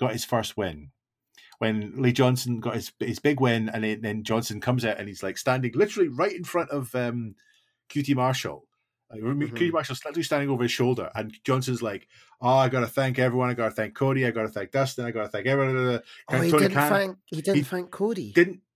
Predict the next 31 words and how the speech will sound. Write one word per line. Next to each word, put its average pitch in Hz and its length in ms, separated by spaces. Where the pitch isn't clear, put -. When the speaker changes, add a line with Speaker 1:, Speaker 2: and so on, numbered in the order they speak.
Speaker 1:
he, 135 160
he 147 100
thanked 220 320
Cody. 175 200
Speaker 2:
Uh, - 20
Speaker 1:
He, 131 120
he 127 60
didn't 165 200
Speaker 2:
he - 40
Speaker 1:
thank 165 160
Speaker 2:
didn't 185 160
thank 180 260
Q 180 140
T. 175 380
Speaker 1:
didn't 170 180
thank 202 160
Q 190 160
T. 185 300
And 127 100
you 143 140
see 226 440
Q 226 240
T 220 220
in 170 80
the 143 60
back. 165 200
And 151 80
I 160 40
remember 190 280
watching 170 400
this 82 400